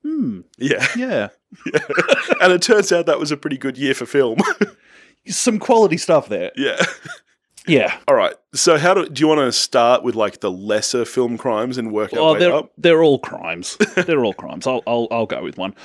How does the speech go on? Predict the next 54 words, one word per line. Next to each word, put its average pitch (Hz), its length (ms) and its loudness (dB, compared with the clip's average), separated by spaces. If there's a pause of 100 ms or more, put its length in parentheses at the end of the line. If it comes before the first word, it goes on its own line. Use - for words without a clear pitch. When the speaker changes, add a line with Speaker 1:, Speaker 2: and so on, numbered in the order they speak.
(340)
Speaker 1:
I've 143 240 4
never 135 300 2
seen 107 420 -2
Spike 101 380 -4
Lee's 92 240 -6
Do 92 120 -6
the 85 80 -10
Right 82 200 -10
Thing. - 180 -16 (260)
Speaker 2:
Are 170 60 0
you 240 120 -2
kidding? 208 480 -4 (240)
Speaker 1:
I'm 110 80 -8
not 101 120 -6
kidding. - 220 -18 (380)
Speaker 2:
How 185 260 4
have 262 100 -4
you 233 100 -2
not 226 220 2
seen 240 280 0
that? 208 280 -2 (100)
Speaker 1:
I, 113 180 0
I 120 160 0
don't 127 40 0
know. 120 240 2
I 98 60 2
managed 120 340 2
it. 101 180 -4 (120)
Speaker 2:
But 202 120 4
it, 214 200 -6 (100)
but 196 180 2
you 196 120 -2
know 190 240 6
that 147 120 2
it's 123 140 -4
meant 139 180 0
to - 60 -14
be 101 100 -8
good, 151 280 0
right? 69 280 -10 (100)
Speaker 1:
I'm 117 280 2 (160)
well 143 180 4
aware 98 200 0
of - 40 -4
Speaker 2:
Is, 175 120 0
Speaker 1:
this. 170 160 -4
Speaker 2:
is 175 140 -2
that 170 160 4
one 214 120 2
in 185 120 2
the 147 60 2
top - 240 -4
two 127 180 -2
fifty? - 440 -8